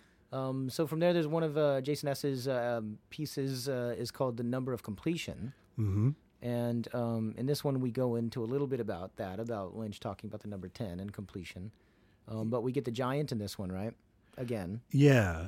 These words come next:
Speaker 2: yeah. And it was, it was striking, you know, so you have these scenes where he's practicing backwards lines, and here he's practicing how to say sycamore backwards,
Speaker 1: Mm-hmm.
Speaker 2: which, again, is not something he said in the footage we saw.
Speaker 1: Roll my keys.
Speaker 2: That one, I don't even know where that would fit in.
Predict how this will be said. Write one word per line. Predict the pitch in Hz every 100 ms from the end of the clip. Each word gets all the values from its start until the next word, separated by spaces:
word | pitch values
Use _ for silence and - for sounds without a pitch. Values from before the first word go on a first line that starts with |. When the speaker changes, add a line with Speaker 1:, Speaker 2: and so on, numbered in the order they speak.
| - -
Speaker 2:
yeah. | 117 101
And | 90 92
it | 101
was, | 101 -
it | 110
was | 107
striking, | - 131 139 127 110 104
you | 107
know, | 110
so | 104 127
you | 131
have | 143
these | 135 113
scenes | 123 117 110
where | 101
he's | -
practicing | - 98 - 101 110 95
backwards | 95 92 95 85
lines, | 92 101 92 90 92
and | 87
here | 107 104
he's | 95 -
practicing | 98 92 - - 95
how | 87 92
to | 90
say | - 90
sycamore | - 160 - 92 85 80
backwards, | 82 87 - 85 87 110 - - _ 127
Speaker 1:
Mm-hmm. | 127 117 123 _
Speaker 2:
which, | 117 123
again, | 151 127 95
is | -
not | 110 110
something | 117 104 101 98 101
he | 95
said | - 131 135 87 -
in | 98 92
the |
footage | - 110 95 87
we | 98
saw. | 87 - 85 107 - _ _ _ _ _ _ _ _ -
Speaker 1:
Roll | 110 127 143
my | 147 135
keys. | 139 117 - - _ - - - - -
Speaker 2:
That | 110 127 226
one, | 123 110
I | 104 156
don't | 220
even | 135 104
know | 95
where | 90 90
that | 101 110
would | -
fit | - 87
in. | 151